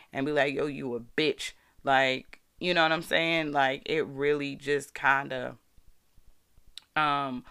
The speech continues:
weighs heavy on them. And though I wasn't trying to burden him with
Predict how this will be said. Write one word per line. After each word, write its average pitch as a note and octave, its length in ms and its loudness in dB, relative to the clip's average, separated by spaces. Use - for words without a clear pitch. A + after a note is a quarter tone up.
weighs D#3 380 4
heavy D3+ 360 0
on C3 280 -4
them. D3+ 440 -4
And E3 240 0
though D#3 220 4
I D#3 140 6
wasn't D3+ 400 0
trying C#3 500 2
to - 160 -16
burden C#3 600 4
him C3 220 -6
with - 160 -10